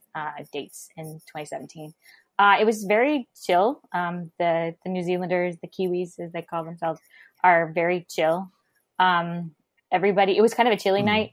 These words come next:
Speaker 1: Um, so everybody kind of weirdly bundled up. Uh, but it was just really relaxed. Um, I was in the seats. I was not in
Speaker 2: Okay.
Speaker 1: general admission. They were definitely having a lot of fun.
Speaker 2: <laughs>
Speaker 1: Um, but everybody was dancing. Um,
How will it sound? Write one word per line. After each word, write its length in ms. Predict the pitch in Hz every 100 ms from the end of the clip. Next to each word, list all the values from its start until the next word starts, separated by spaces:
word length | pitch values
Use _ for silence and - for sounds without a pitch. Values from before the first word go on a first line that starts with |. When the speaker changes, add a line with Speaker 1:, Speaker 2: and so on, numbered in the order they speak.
| -
Speaker 1:
Um, 460 | 175 165 160 160 160
so 120 | -
everybody 320 | 160 160 160 -
kind 140 | 165
of 160 | 151 147 170
weirdly 240 | 170 175
bundled 340 | 165 165 156
up. 160 | 165 165 _ _ _ _ _ _ -
Uh, 440 | 160 127 123 165 170 _ -
but 200 | 190 175
it 80 |
was 200 | 208 208
just 240 | - 214 -
really 260 | 180 226 208
relaxed. 800 | 190 151 170 226 - - - -
Um, 640 | 175 175 175 175 170 175 165 _ 208
I 80 | 220
was 120 | 226
in 80 | 220
the 60 |
seats. 260 | - 180 -
I 60 | 156
was 120 | 160
not 140 | 151
in 60 | 101
Speaker 2:
Okay. 80 | 98
Speaker 1:
general 180 | 160
admission. 400 | 156 156 - 160 - _ -
They 120 | 190
were 200 | 180 170 -
definitely 360 | 170 - 165 165
having 220 | 156 165
a 40 |
lot 200 | 156 147
of 80 | 143
fun. 260 | 131 120 -
Speaker 2:
<laughs> 60 | _ _ _ _
Speaker 1:
Um, 360 | 185 165 151 160
but 100 | 202
everybody 260 | 226 247 247
was 140 | 214 180 165 -
dancing. 800 | 302 285 262 269 254 247 240 -
Um, 680 | 196 190 185 185 185 180